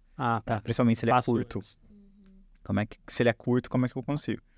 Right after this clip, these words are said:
Speaker 2: Hoje a gente já tem outros, outros exemplos, assim, pra, pra citar, que são diferentes desse. Mas no passado não eram, e aí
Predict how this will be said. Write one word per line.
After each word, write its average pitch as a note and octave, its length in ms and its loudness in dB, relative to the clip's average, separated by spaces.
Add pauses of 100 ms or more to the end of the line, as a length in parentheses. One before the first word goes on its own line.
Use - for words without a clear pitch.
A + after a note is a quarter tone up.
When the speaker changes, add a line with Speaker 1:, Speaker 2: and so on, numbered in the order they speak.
(160)
Speaker 2:
Hoje C3+ 240 2
a - 20 2
gente D3 120 0
já D3 100 4
tem C3+ 180 0
outros, C3 560 0
outros C3 300 0
exemplos, B2 560 2
assim, A#2 320 -2
pra, A#2+ 260 -6
pra A#2+ 160 -2
citar, A#2 500 -4
que C#3 140 -6
são B2 300 0 (280)
diferentes B2 680 2
desse. G2+ 320 0 (380)
Mas G2+ 220 0
no G#2+ 80 0
passado A2 480 -2
não B2+ 240 2
eram, B2+ 320 0
e D3 80 0
aí C3+ 440 2